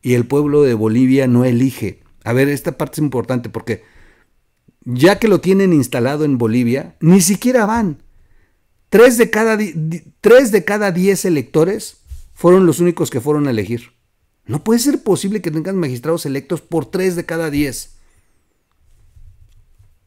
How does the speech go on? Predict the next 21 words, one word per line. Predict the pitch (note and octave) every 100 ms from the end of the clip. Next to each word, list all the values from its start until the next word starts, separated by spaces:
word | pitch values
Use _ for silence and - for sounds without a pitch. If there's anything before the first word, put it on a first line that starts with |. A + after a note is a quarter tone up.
| _ _ _ _ _ _ _ _ _ _ _ _ _ _ _ _ _ _ _ _ _ _ _ _
Pues | C3 A#2+
no | C#3 D#3
hay | F3+ F#3
un | G3
mandato | F#3 D#3+ E3 G#3+ D#3
popular. | B2+ B2 B2 D#3+ F#3 F3+ _ _ _ _ _ _ _ -
El | D3
abstencionismo | D3+ B2 F3 D3 D3+ D#3 F#3+ F#3+
te | E3+
está | C#3+ E3
diciendo | F3 E3+ F3 F#3 F3+
clarísimo, | D3+ C#3 E3 F#3 E3+ C#3 B2 _ _ _ _ _ _ _
le | B2 D3
vale | D3+ E3 E3+
madre | F3+ F3
a |
la | E3 C3+
gente | D#3+ E3+ F3 C#3+
elegir | C3+ A#2+ B2 D3+
un | D3
juez. | D#3 F3+ F3+ -